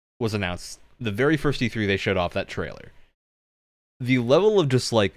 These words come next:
sheer surprise across an entire room full of people, to me, is comparative to the level of surprise when, like, C M Punk debuts on Rampage. You know, you look and you see, "Oh,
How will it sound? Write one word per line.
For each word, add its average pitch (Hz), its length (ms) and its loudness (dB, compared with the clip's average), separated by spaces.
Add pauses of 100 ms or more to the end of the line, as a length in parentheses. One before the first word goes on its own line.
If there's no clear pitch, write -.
(120)
sheer 120 540 0
surprise - 1040 -6 (240)
across 110 360 2
an 104 80 -2
entire 123 300 -2
room 98 460 -6
full 92 200 -6
of 87 120 -12
people, - 420 -14 (560)
to - 100 0
me, 196 160 0
is 185 140 4
comparative 123 680 2
to - 80 -10
the 110 100 0
level 113 320 0
of 107 80 -2
surprise 101 580 2
when, 98 120 -4
like, 90 180 -6
C 117 240 -6
M 107 140 -8
Punk 110 260 -4
debuts 90 880 -4 (1400)
on 127 220 0
Rampage. 131 500 -2
You - 60 -4
know, 113 80 0
you 139 220 2
look 196 220 4
and 151 120 2
you 135 80 -2
see, 151 180 -2
"Oh, 120 340 4